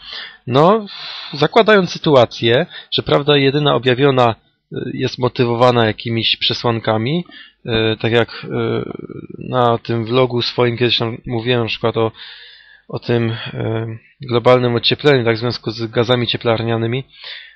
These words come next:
no okazuje się, że teoria spiskowa na ten temat jest prawdziwa, tak? A ta prawda jedyna objawiona, y, to są jakieś głupoty, tak? Jakieś, y, wymysły. No ale to nie jest tak, że ktoś, y, się nie zna na rzeczy i sobie wymyśla,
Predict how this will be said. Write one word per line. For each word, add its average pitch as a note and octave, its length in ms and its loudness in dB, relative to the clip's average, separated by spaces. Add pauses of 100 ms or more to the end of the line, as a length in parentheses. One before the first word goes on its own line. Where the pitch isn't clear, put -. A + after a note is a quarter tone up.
(140)
no C#3+ 100 0
okazuje F3+ 400 0
się, F#3 140 0
że F3+ 200 2 (280)
teoria D#3 280 8
spiskowa C#3+ 500 2
na C3 80 4
ten C3 200 -4
temat C#3 400 2
jest C#3 140 -4
prawdziwa, D#3+ 520 0
tak? C#3 260 0
A A#2+ 240 4
ta A#2+ 340 4
prawda C3 380 2
jedyna B2+ 280 2
objawiona, B2 640 2 (420)
y, A#2+ 380 -2
to C3 400 2
są C3+ 240 -2
jakieś C#3 360 -2
głupoty, D#3 500 0
tak? A#2+ 180 -4
Jakieś, B2+ 400 -6
y, C3+ 80 -8 (320)
wymysły. B2+ 520 -2 (680)
No B2 180 0
ale D#3 280 6
to - 100 0
nie G3+ 100 2
jest F#3+ 140 0
tak, C#3+ 120 2
że C3+ 160 2
ktoś, - 540 2
y, A#2+ 260 0
się C3 160 0
nie C3 140 2
zna A#2 120 0
na A#2 160 0
rzeczy A2 320 -4
i A2 100 -6
sobie A2+ 220 -8
wymyśla, A2 560 -2